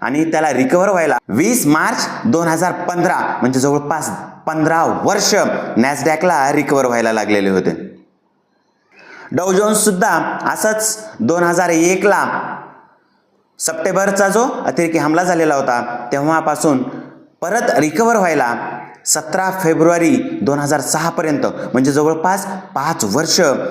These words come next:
लागलेले होते. पण मार्केट रिकव्हर झालंच, तर घाबरायचं काही कारण नाही. फक्त शांत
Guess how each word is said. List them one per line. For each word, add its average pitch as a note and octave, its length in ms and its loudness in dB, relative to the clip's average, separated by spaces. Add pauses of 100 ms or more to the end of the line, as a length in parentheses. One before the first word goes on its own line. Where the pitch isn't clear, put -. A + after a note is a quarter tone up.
(100)
लागलेले C3 420 2
होते. G#2+ 220 2
पण - 380 -8
मार्केट A#3+ 640 -2
रिकव्हर E3 380 2
झालंच, D#3 440 0 (280)
तर F#3 160 -2 (240)
घाबरायचं E3+ 380 0
काही F#3 180 0
कारण D#3+ 300 2
नाही. A#2 240 2 (340)
फक्त A#3 300 -6 (300)
शांत A#3 380 2